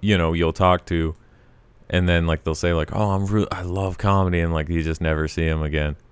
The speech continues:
Uh, so it's just kinda, it, it's weird, like, just how much comes from, you know, sticking with it.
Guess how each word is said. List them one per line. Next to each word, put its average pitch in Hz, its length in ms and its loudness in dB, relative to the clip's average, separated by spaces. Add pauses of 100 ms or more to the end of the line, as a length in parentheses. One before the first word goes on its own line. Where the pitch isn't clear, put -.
(640)
Uh, 73 440 0 (580)
so 95 220 2
it's 87 120 2
just 90 180 -2
kinda, 82 540 0 (1000)
it, 95 180 -6
it's 95 220 -2
weird, 95 360 0
like, 82 160 0
just 82 180 -4
how 80 180 2
much 78 500 -2 (480)
comes 82 380 -2
from, 78 440 -4 (280)
you 85 160 -4
know, 76 160 -2
sticking 78 560 -6
with 71 220 -6
it. - 160 -8